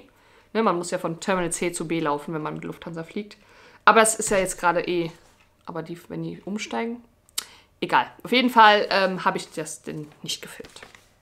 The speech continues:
Wie lange hat die Immigration in M C O gedauert? Ja, die ging tatsächlich bei uns relativ schnell, weil wir im neuen Terminal gelandet sind und dann noch nicht so viel los war. Also ich glaub, die Immigration, wir mussten ja auch zuerst unsere Koffer abholen und dann zur Immigration.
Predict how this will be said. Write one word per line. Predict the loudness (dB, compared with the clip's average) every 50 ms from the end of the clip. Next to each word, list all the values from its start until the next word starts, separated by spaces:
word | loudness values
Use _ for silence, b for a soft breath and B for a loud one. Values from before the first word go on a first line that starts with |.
| _ _ _ _ _ _ _ _ _ _ _ _ _ _ _ B B B B B B B B B B B B B B B 2
Wie | 6 6
lange | 8 8 8 8 6
hat | 6 6 4
die | 2 2
Immigration | 2 4 6 6 8 8 6 6 4 2
in | 2 2
M | 2 0 0
C | 0 0 2 2
O | 2 2
gedauert? | 2 4 6 8 8 8 6 4 0 -8 -10 2
Ja, | 6 6 6 6 6
die | 2 -2 -4 -4
ging | -4 -4 -2 0 2 2 4
tatsächlich | 4 4 4 4 2 2 2
bei | 4
uns | 2 2 2 2
relativ | 4 4 4 2 0 -4 -6 -4 -2
schnell, | -2 0 0 0 0 0 2 4 6 8 8 8 8 8 6 6 6
weil | 6 6 6 6
wir | 4
im | 0 2
neuen | 4 4 4 2 0 -4 0
Terminal | 4 4 6 6 4 2 0
gelandet | 0 0 2 4 4 4 2 0 -2
sind | 0 2 2 2
und | 2 2
dann | 2 0
noch | 0 0 0
nicht | 0 2 4 4 4 4
so | 2 0
viel | 2 2 2 4
los | 6 4 4 4 2 2 4
war. | 6 6 8 8 6 B B B B B B B B B B 2
Also | 4 4 4 2
ich | 0 -2 0
glaub, | 4 6 6 6 6 4 -2
die | -6 -4 -2
Immigration, | -2 -2 0 2 4 4 4 4 2 0 0 0 0 0 -2 -2 -2
wir | -2 0
mussten | 0 0 0 0
ja | 0
auch | 0 0
zuerst | -2 -2 0 0 -2 -2
unsere | -6 -10 -10 -10
Koffer | 2 4 4 4 4 2
abholen | 0 0 -2 -2 0 0 0 0
und | 0 4
dann | 6 6 6 6
zur | 2 -2
Immigration. | -2 -2 -2 -2 -2 0 0 0 2 0 0 0 0 0 -2